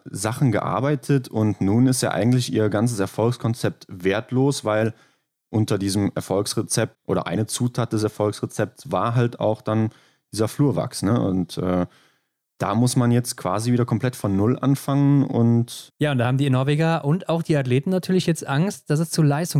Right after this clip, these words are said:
Speaker 2: Leistungseinbrüchen oder auch Veränderungen im Weltcup dann kommen kann. Gerade Tiril
Speaker 1: Mhm.
Speaker 2: Eckhoff hat sich da auch zu geäußert und gesagt, äh, ja, <laughs> ist ein bisschen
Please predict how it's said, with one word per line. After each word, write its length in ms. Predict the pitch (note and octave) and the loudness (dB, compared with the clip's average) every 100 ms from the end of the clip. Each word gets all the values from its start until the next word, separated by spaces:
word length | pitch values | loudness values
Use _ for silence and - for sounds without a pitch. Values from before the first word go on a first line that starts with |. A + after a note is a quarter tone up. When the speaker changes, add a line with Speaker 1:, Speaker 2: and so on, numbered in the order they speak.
| B2+ | 0
Speaker 2:
Leistungseinbrüchen 720 | A#2 A2 A2+ - C3+ C#3 D3+ - _ | 0 0 0 0 2 2 0 -8 _
oder 220 | C3+ C#3+ | -2 0
auch 100 | C#3 | -2
Veränderungen 720 | - C#3+ D3 D#3 C#3 C#3 C#3+ | -2 -2 0 2 4 4 4
im 220 | B2+ C#3+ D3+ D#3 B2 | 2 2 2 2 -2
Weltcup 420 | A#2 C#3 - C#3 - | -2 -4 -4 -4 0
dann 160 | C3 | -2
kommen 300 | - C#3+ D#3 | 0 0 0
kann. 320 | - D3 D3+ | 0 0 2
Gerade 220 | C3+ B2+ C3 | 2 0 0
Tiril 220 | - C3 | 0 0
Speaker 1:
Mhm. 40 | A#2+ | 0
Speaker 2:
Eckhoff 240 | G2+ C3 | -2 -2
hat 100 | C#3 | 0
sich 140 | C3+ | -2
da 120 | - A#2 | -2 -4
auch 140 | A#2 | -2
zu 140 | - | 0
geäußert 480 | C3+ B2 C#3 D3+ D3+ | 0 0 -2 -2 -2
und 120 | C#3+ C#3 | 0 2
gesagt, 420 | C3 C3+ D3+ - | 2 0 -2 -4
äh, 360 | C#3+ D3 D3 C3 | 0 2 2 0
ja, 220 | C3 C3 D3 | 2 2 4
<laughs> 20 | |
ist 200 | C#3+ C#3+ | 4 2
ein 120 | C3+ | 2
bisschen 420 | C#3+ - D3+ D#3 | 2 2 2 2